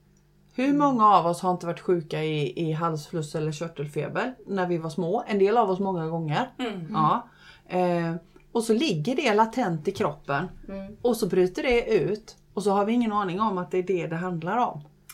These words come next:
Speaker 2: Precis.
Speaker 1: Och så är det, nu har de ju, jag menar, han skriver ju också om att, att borrelia till exempel, det kommer ifrån, eh,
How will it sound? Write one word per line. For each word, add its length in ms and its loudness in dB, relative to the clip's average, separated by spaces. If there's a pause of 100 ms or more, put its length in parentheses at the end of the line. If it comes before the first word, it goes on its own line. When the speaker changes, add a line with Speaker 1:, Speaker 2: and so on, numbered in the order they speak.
(340)
Speaker 2:
Precis. 200 8
Speaker 1:
Och 80 4
så 220 2
är 180 2
det, 200 0 (380)
nu 140 6
har 140 4
de 160 4
ju, 100 2
jag 240 0
menar, 180 2
han 200 0
skriver 280 2
ju 60 4
också 280 2
om 160 0
att, 300 -2
att 160 -2
borrelia 800 -2
till 180 -4
exempel, 460 -4 (440)
det 380 -2
kommer 300 -2
ifrån, 460 -2
eh, 220 -4